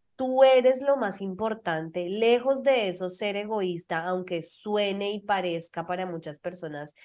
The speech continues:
egoísta, es ponerte en primer lugar y darte cuenta que necesitas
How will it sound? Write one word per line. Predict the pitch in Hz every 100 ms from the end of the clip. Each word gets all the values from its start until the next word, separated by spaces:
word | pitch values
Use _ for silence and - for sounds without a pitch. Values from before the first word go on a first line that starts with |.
| _ -
egoísta, | 185 190 185 175 170 185 190
es | 190 180 - _ -
ponerte | 196 202 208 202 208
en | 220
primer | 247 240 185 180
lugar | 175 185 185 202 381 - _ _ _
y | 247 233
darte | 208 185 190 196
cuenta | 226 233 233 233 277
que | 285
necesitas | 277 269 247 - 196 - 185 -